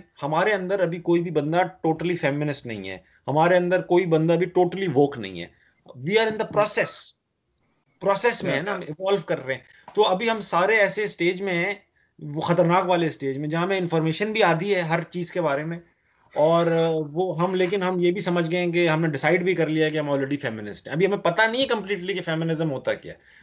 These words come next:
Speaker 1: मगर हम
Speaker 2: हम्म।
Speaker 1: ये decide करके बैठ चुके हैं, हम हैं। तो अब हम, होता ये है कि हम,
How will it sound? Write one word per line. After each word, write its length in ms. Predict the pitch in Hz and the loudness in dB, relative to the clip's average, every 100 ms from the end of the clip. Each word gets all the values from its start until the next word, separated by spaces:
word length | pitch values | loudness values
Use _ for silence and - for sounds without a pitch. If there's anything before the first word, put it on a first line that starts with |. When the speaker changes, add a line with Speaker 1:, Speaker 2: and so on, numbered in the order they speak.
| _ | _
Speaker 1:
मगर 280 | 127 170 214 | 0 4 4
हम 60 | 214 | 4
Speaker 2:
हम्म। 80 | 170 | 2
Speaker 1:
ये 140 | 226 | 0
decide 280 | 220 196 196 | 2 2 2
करके 220 | 185 175 | 0 -2
बैठ 200 | 170 147 147 | 0 0 -2
चुके 220 | 175 185 | -4 -4
हैं, 80 | 147 | 0
हम 140 | 214 202 | 0 0
हैं। 360 | 107 78 - _ _ _ _ - | -4 -12 -18 _ _ _ _ -6
तो 80 | |
अब 180 | - 190 | 0 4
हम, 100 | 214 | 4
होता 280 | 202 180 220 | 4 0 0
ये 180 | 214 214 | 0 0
है 60 | |
कि 100 | 208 | 0
हम, 360 | 208 202 180 | 0 -2 -6